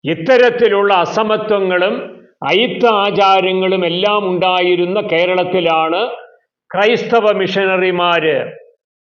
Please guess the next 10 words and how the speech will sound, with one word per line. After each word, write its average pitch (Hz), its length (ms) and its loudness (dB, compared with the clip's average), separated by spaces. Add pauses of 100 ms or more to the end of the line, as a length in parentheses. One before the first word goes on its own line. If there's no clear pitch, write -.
(160)
സമഭാവനയുടെയും 190 1500 0
സമത്വത്തിൻ്റെയും 180 1200 -2 (680)
ചിന്തകൾ 208 520 0
അവതരിപ്പിച്ചത്. 180 840 -2 (840)
അവര് 233 460 4
നമ്മുടെ 214 340 0
നാട്ടിലെ 202 480 0
കൊണ്ടുവന്നത് 185 800 -2 (520)
പാശ്ചാത്യ 220 680 -2
വിദ്യാഭ്യാസമാണ്. 156 1160 -2